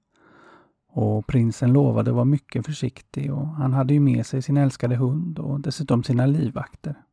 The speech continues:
Och så reste han. Men när de kommit fram till andra sidan floden och lagt till vid hamnen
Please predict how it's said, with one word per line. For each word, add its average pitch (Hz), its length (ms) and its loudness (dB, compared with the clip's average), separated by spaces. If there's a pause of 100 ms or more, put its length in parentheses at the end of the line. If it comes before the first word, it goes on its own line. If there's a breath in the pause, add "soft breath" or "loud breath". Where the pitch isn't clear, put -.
(880 soft breath)
Och 120 140 -8
så 113 120 -2
reste 127 380 -2
han. 135 200 -10 (1600)
Men 113 220 0
när 117 100 4
de 123 160 4
kommit 135 240 4
fram 151 380 -4 (100)
till 139 140 -2
andra 127 340 0
sidan 139 340 -2
floden 160 580 -6 (640)
och 120 240 -2
lagt 120 240 -2
till 110 220 0
vid 117 100 2
hamnen 135 500 0